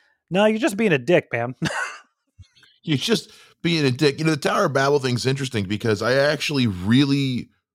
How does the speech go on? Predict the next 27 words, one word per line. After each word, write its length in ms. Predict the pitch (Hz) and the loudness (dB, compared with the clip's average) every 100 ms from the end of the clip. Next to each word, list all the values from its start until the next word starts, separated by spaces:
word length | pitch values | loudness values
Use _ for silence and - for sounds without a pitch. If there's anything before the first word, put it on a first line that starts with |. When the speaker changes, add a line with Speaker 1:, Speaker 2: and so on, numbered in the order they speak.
| _ | _
Speaker 2:
really 480 | 87 95 147 170 147 | -4 2 4 4 0
like 600 | 113 113 120 104 - - _ _ _ _ - | 0 2 0 -2 -6 -20 _ _ _ _ 0
how 380 | - - 123 123 | 4 4 4 2
Speaker 1:
<laughs> 40 | |
Speaker 2:
they, 80 | 113 113 - - | -2 -2 -2 -12
how 280 | - 117 131 | -4 0 2
they 200 | 120 110 | 0 -2
do 340 | 98 110 113 | -2 2 4
it 140 | 104 - - - - | 2 0 -8 -8 -4
in 220 | 107 101 98 80 | -2 -2 -6 -6
the, 200 | 98 98 | -4 -2
um, 500 | 92 92 87 82 78 - _ _ - _ _ - - - - - _ _ _ _ _ _ _ - | 0 -2 -2 -4 -10 -16 _ _ -20 _ _ -6 -6 -6 -16 -20 _ _ _ _ _ _ _ -4
the 160 | 107 | 0
Speaker 1:
Sorry. 100 | 120 | 4
Speaker 2:
animated 320 | 123 117 110 101 | 4 4 4 2
movie. 320 | 104 101 98 | 2 2 2
You're 160 | 92 117 | 0 0
good. 280 | 101 78 - | 0 0 0
Uh, 160 | 90 | 0
the 160 | 87 104 | 2 0
animated 400 | 110 110 107 92 | 2 4 4 4
movie, 380 | 95 92 92 90 | 2 2 2 2
uh, 260 | 85 82 | 4 2
Justice 400 | 78 101 95 82 | 2 0 0 -2
League 200 | 95 80 | -4 -4
Doom. 360 | 80 98 82 55 - 104 _ _ _ _ _ | 0 0 0 -4 -14 -20 _ _ _ _ _
Speaker 1:
Yes. 460 | 139 127 92 - | -2 -2 -2 -14